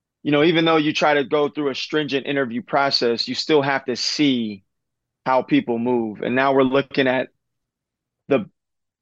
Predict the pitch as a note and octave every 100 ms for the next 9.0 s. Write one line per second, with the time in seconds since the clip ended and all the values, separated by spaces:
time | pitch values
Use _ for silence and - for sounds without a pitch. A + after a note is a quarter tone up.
0 | _ - F3 E3 F3 E3 E3 D#3+ C#3 G2+
1 | A#2+ D#3 D3+ A#2+ - D#3+ - D3+ C3+ B2+
2 | A#2 - - _ _ _ _ _ G2+ C3+
3 | C3+ C3 - C3 C3 C3+ C3 B2+ B2+ A#2+
4 | - C#3 A2 C#3+ D#3 D#3 D3 C#3 C3+ C#3
5 | C#3 C3 A#2 _ _ _ _ _ _ _
6 | _ _ _ _ _ _ _ _ A2+ A2
7 | A2 A2+ A2 G#2 - _ _ B2 D3+ D#3+
8 | - - B2 D3 - F#3+ D#3+ C#3 G#2+